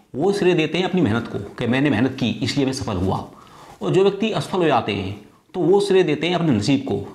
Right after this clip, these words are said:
कहते हैं मेरे नसीब में यही लिखा था। आप इन बातों को सोचिए, ये जीवन के स-, पक्ष हैं, सफलता और असफलता। आप असफलता वाले पक्ष को मत देखिए,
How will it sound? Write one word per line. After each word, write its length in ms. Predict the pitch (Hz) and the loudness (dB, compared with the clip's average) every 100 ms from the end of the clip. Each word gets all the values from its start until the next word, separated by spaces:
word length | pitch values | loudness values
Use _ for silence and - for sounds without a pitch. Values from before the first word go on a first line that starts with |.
| - _ _ - | -20 _ _ -8
कहते 260 | 151 - | -4 0
हैं 80 | 190 | 2
मेरे 200 | 175 175 | 2 2
नसीब 240 | 151 160 | 0 0
में 80 | 160 | 2
यही 100 | 131 | 2
लिखा 220 | 107 92 | 0 -4
था। 280 | 87 98 110 - _ _ _ - - - | -6 -8 -10 -18 _ _ _ -20 -20 -8
आप 220 | - - | -4 -2
इन 80 | 214 | 0
बातों 220 | 202 202 | 0 0
को 60 | 180 | 0
सोचिए, 560 | 143 - 92 95 98 - _ - | 0 -2 -2 -2 -6 -12 _ -6
ये 100 | 185 | -2
जीवन 280 | 160 190 208 | 2 2 2
के 320 | 220 226 233 | 2 0 0
स-, 320 | 226 - - - - | -6 -10 -12 -14 -14
पक्ष 280 | - - - | -12 -6 -2
हैं, 300 | 151 90 101 | -2 -2 -8
सफलता 440 | - - 139 139 190 | -10 -6 -4 0 0
और 280 | - - - | 0 -2 -6
असफलता। 520 | - 104 95 90 90 - _ - - - 143 | -8 -8 -6 -8 -10 -16 _ -20 -20 -12 -2
आप 500 | 180 233 - - - | 0 0 -2 -10 -8
असफलता 380 | 160 - 202 180 | -6 -4 -2 2
वाले 120 | - | 2
पक्ष 220 | - 185 - | 0 -6 -2
को 80 | |
मत 120 | 220 220 | 0 0
देखिए, 380 | 202 127 95 | 2 0 -2